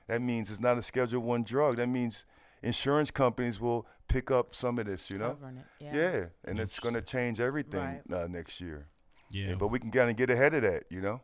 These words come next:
Speaker 3: One decision would af-, would affect, uh, people generally, generationally a lot. And,
Speaker 1: Yes.
Speaker 3: you know, th-,
Speaker 2: Mm-hmm.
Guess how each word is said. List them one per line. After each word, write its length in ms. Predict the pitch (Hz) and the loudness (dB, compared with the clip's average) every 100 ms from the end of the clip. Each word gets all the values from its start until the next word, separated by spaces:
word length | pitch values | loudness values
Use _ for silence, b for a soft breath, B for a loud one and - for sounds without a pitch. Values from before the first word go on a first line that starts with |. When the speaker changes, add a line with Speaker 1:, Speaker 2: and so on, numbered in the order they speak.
| _ _ _ | _ _ _
Speaker 3:
One 280 | 107 107 110 | -6 -4 -4
decision 760 | 110 - 120 120 117 104 98 | -4 -4 -4 -4 -4 -4 -4
would 160 | 95 95 | -6 -6
af-, 160 | 98 131 104 | -6 -10 -10
would 160 | 104 | -8
affect, 500 | 95 - 107 104 - - - | -8 -8 -8 -8 -12 -14 -8
uh, 200 | 98 95 | -8 -2
people 260 | - 120 107 | 0 0 -6
generally, 540 | 98 120 117 110 117 - 107 | -4 -4 -4 -6 -8 -12 -12
generationally 800 | 104 135 110 147 - 85 65 95 - - _ _ - | -6 -6 -4 -6 -6 -8 -10 -12 -14 -20 _ _ -14
a 60 | 82 | -10
lot. 300 | 98 151 - - - _ _ - | -8 -10 -14 -20 -20 _ _ -8
And, 180 | 101 101 | -4 0
Speaker 1:
Yes. 280 | 95 95 107 | 0 0 -4
Speaker 3:
you 80 | |
know, 300 | 98 95 92 | -4 -2 -4
th-, 140 | 98 | -4
Speaker 2:
Mm-hmm. 80 | 98 | -4